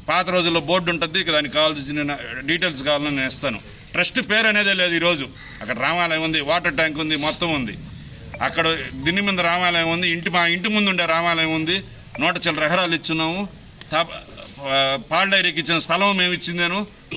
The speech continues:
బస్ స్టాండ్కి ఇచ్చి బస్ స్టాండ్ కూడా యుటిలైజ్ చేయడం లేదని నేనే కోర్టుకు పోయి ఆర్డర్ తెచ్చుకున్నాను, యుటిలైజ్ చేయండి లేకపోతే వెనక్కి ఇచ్చేయండి అని. కనీసం ఒక స-, ఒక సంస్థకి ఒకటి ఇచ్చినప్పుడు పెట్టి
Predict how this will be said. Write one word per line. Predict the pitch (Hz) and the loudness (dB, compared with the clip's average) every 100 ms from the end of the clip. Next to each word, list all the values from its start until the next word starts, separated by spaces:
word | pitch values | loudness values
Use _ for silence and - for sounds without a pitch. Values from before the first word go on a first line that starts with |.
| - | -2
బస్ | 147 175 | -2 2
స్టాండ్కి | 220 208 185 | 2 2 2
ఇచ్చి | 190 190 | 0 0
బస్ | 175 180 | 0 2
స్టాండ్ | 208 196 | 2 2
కూడా | 185 175 | 2 0
యుటిలైజ్ | 175 233 214 196 | 0 2 2 2
చేయడం | 185 185 | 0 0
లేదని | 185 180 | 0 0
నేనే | 170 190 | 2 0
కోర్టుకు | 190 185 180 170 | 2 0 0 0
పోయి | 180 | 2
ఆర్డర్ | 165 185 170 | 2 2 0
తెచ్చుకున్నాను, | 170 139 160 160 156 | -2 0 0 2 0
యుటిలైజ్ | 143 185 180 151 | -2 0 0 0
చేయండి | 170 202 | 0 0
లేకపోతే | 180 156 160 | 0 0 0
వెనక్కి | 156 170 147 | 0 0 -4
ఇచ్చేయండి | - 156 139 | -2 -2 0
అని. | 127 110 - - - - - - - - - - | -4 -6 -12 -20 -20 -20 -20 -20 -18 -20 -20 -4
కనీసం | 151 208 202 208 | 0 0 2 0
ఒక | 160 | 0
స-, | 160 | -6
ఒక | 156 160 160 151 139 | -2 -2 0 -4 -4
సంస్థకి | - 160 208 208 202 | -4 0 0 0 0
ఒకటి | 185 175 | 0 -2
ఇచ్చినప్పుడు | 165 208 - 175 | 0 0 0 -2
పెట్టి | 180 170 170 | -2 -2 -4